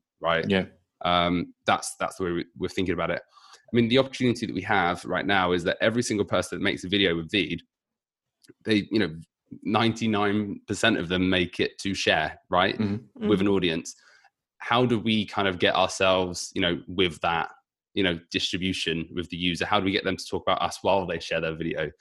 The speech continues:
Speaker 1: if possible, is stuff that we're thinking about. And I think Hotmail is a great example of this. When they launched, uh, Hotmail originally, at the bottom of every email they sent had a, you know, "Sent with Hotmail, sign up to get your,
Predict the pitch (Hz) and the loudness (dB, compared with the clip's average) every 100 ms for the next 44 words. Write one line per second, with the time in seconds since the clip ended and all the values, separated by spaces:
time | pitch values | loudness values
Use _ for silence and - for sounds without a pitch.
0 | - - _ - - 82 - 76 80 80 | -20 -20 _ -14 -6 -6 -6 -8 -8 -8
1 | _ _ _ _ 120 - 117 - 107 - | _ _ _ _ -2 0 -2 0 0 0
2 | 120 127 127 135 165 104 104 - - 120 | 0 0 2 2 2 0 0 -2 -4 -4
3 | - - - 117 110 104 98 92 87 95 | -4 -14 2 4 6 4 4 0 0 0
4 | 90 87 92 92 92 82 87 - - _ | 0 0 0 0 -2 -2 -2 -2 -10 _
5 | _ _ _ - 95 92 92 95 104 92 | _ _ _ 0 2 4 2 4 4 4
6 | 87 - - - - - 90 87 - - | 0 -4 -10 -12 -14 -4 0 0 0 0
7 | 92 90 87 90 87 110 113 104 92 90 | 2 2 0 -6 -2 0 2 2 2 0
8 | 87 - - 85 107 - 101 95 90 95 | -2 -6 -6 0 0 0 -2 0 0 0
9 | 92 87 87 - 90 87 - _ _ _ | 2 0 -2 -2 -2 -2 -6 _ _ _
10 | - 87 87 - - 82 82 - 85 76 | -4 0 0 -2 -2 -2 -4 -6 -8 -8
11 | - 90 - 80 92 - 80 78 78 - | -6 -4 -4 -4 -4 -4 -6 -6 -6 -6
12 | 85 82 - - 78 85 | -4 -4 -6 -6 -4 -4